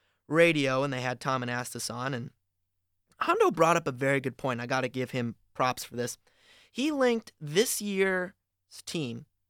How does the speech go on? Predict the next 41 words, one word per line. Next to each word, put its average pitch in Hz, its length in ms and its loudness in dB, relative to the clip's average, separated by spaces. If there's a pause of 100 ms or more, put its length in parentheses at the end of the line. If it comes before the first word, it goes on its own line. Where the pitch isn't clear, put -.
(520)
for 151 180 0
Michigan 147 320 0
State 147 220 0
hockey, 131 400 -4 (260)
he 254 140 -2
linked 233 340 -2
this 226 240 4
year 247 340 -4
to 190 100 -6
Mark 180 280 2
D'Antonio's 160 800 0
two - 160 -8
thousand 143 480 0
nine 127 240 -6
season, - 440 -12 (1300)
where 127 200 2
Mark 151 240 2
D'Antonio 160 500 0
had 135 400 0 (280)
a 139 120 -2
lot 160 220 4
of 185 100 -2
his 196 200 -2
guys, 180 300 4
but 143 180 -8
not 160 220 2
all 160 240 6
of 147 80 -2
them. 156 260 0
They 127 120 -6
were 117 60 -6
still 156 560 0 (220)
kinda 156 220 0
struggling 151 460 -2
to 147 100 -8
learn 147 160 0
a 147 40 -2
system. 139 360 -6
It 127 60 -4
was 117 120 -8
a, 110 100 -8